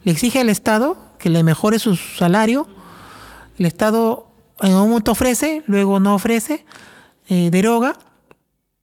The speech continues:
Eh, creo que un, o sea,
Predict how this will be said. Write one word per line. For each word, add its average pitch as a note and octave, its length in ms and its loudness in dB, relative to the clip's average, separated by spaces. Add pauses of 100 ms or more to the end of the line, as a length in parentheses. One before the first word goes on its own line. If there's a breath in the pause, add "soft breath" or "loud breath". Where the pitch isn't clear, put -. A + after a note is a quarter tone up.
(840)
Eh, D#3+ 520 -2 (640 loud breath)
creo C#4 180 -2
que C#4 100 -4
un, C#4+ 220 -2
o A#3+ 240 -6
sea, A#3 180 -2